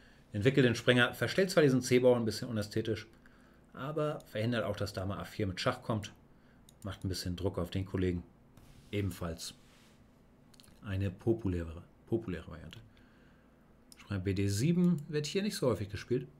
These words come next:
Ich weiß gar nicht, warum. Sieht aus wie ein normaler Zug, ehrlich gesagt. Legt vermutlich den Springer ein bisschen früh fest. Man weiß noch nicht genau,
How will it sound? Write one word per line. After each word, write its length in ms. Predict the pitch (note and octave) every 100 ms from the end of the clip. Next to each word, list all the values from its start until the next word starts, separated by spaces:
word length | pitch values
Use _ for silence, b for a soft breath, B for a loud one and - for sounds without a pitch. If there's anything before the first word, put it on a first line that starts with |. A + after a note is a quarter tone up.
| -
Ich 120 | -
weiß 140 | F#3
gar 100 | F#3
nicht, 80 | C3+
warum. 200 | G2+ F#2
Sieht 120 | F2
aus 180 | E2+ -
wie 60 | G2
ein 40 |
normaler 340 | F2+ F2+ F2
Zug, 240 | - G2+ -
ehrlich 200 | F#2+ E2
gesagt. 340 | F#2+ E2+ E2+ - B B B B B B -
Legt 180 | F#2+ F#2
vermutlich 540 | F2 G2 A2 G#2+ F#2
den 160 | F2+ E2
Springer 300 | - F2+ F2
ein 80 |
bisschen 300 | D#2 D2 F2
früh 220 | E2+ - E2
fest. 380 | - E2+ - -
Man 140 | -
weiß 180 | A#1 -
noch 80 | E2+
nicht 160 | -
genau, 300 | - D2 -